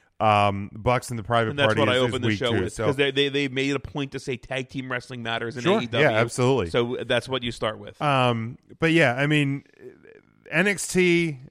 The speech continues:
Speaker 1: you know, back to N X T, like, it, it, it,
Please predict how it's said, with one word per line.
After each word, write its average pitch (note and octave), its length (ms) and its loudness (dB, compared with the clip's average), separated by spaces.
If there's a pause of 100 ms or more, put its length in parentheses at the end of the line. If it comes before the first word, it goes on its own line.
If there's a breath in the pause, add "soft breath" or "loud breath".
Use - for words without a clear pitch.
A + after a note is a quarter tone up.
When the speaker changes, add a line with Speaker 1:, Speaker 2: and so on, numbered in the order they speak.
(140)
Speaker 1:
you C#3 280 -2
know, C3 100 2
back D3 260 2
to D#3+ 100 -2
N D3+ 100 -2
X B2+ 160 -6
T, C#3+ 160 -4
like, C#3 160 0
it, D3 180 -6
it, D3+ 200 -2 (800)
it, C#3+ 180 -2